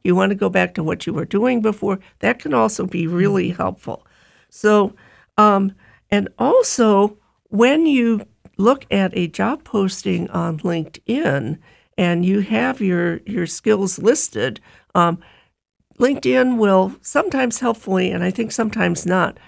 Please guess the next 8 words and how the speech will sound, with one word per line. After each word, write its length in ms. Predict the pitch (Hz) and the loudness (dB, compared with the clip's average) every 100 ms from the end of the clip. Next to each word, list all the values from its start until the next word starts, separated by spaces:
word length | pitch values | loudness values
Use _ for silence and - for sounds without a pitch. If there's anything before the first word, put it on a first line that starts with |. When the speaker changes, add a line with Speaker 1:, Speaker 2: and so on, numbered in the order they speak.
| _ _ | _ _
Speaker 1:
say, 280 | - 214 202 | -2 -2 2
"Okay, 380 | 247 262 226 165 | 2 2 0 0
so 220 | 156 202 | 0 0
you 300 | 196 240 320 | 2 2 2
match 400 | 285 220 214 - - | 2 0 -2 -6 -14
ten 400 | - 247 277 262 | -6 0 0 0
of 200 | 208 208 | -2 -4
the, 300 | - 180 | -4 -4